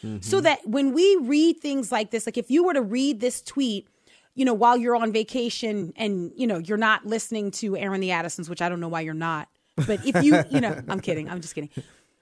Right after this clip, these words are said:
Speaker 1: But if you're on vacation and you're not listening to Aaron the Addisons or any other programming across this network,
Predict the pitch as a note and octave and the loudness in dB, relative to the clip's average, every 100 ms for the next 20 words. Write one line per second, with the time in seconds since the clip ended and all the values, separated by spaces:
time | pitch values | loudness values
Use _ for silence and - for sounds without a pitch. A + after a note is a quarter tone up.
0 | - B3+ D#4 E4 E4+ D4 C#4 E4 F4 - | -2 0 2 2 4 2 0 0 0 0
1 | C#4 C4 C4 C#4 C4 D4+ D4 C4 A#3+ A3+ | 0 2 4 4 4 -2 0 -2 -2 -6
2 | - C4+ A#3+ B3 B3+ B3+ A#3+ B3 C4 A3 | -4 -2 0 2 2 2 2 2 0 -4
3 | G#3 C4 D4+ C4+ C4+ B3+ B3+ A3 G#3+ B3 | -2 0 2 2 2 2 2 -2 -2 0
4 | A#3 G#3+ A3 C#4 A3+ G#3+ | 0 -2 -2 -2 0 0